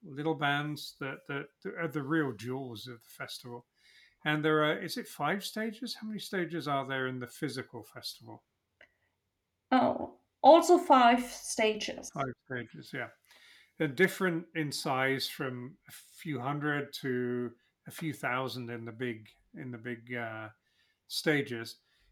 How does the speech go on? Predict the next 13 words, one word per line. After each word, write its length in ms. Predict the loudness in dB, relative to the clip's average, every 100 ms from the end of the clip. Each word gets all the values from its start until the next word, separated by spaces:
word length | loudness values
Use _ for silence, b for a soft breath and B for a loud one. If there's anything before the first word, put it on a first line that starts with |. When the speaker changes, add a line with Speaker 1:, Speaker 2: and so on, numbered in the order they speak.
| _ 0
Speaker 1:
And 200 | 0 0
it, 200 | -4 -4
the 120 | -4
festival 420 | -2 -6 -2 -2
runs 400 | 2 2 2 -2
for 300 | -4 -6 -6 _ -16
two 280 | -6 -4 2
days, 720 | 4 4 0 -4 -8 -10 -14 _ -10
uh, 200 | -6 -6
Friday 600 | -2 2 2 2 0 -2 -6
and 140 | -8
a 60 | -8
Saturday, 640 | -6 -8 -6 -8 -6 -8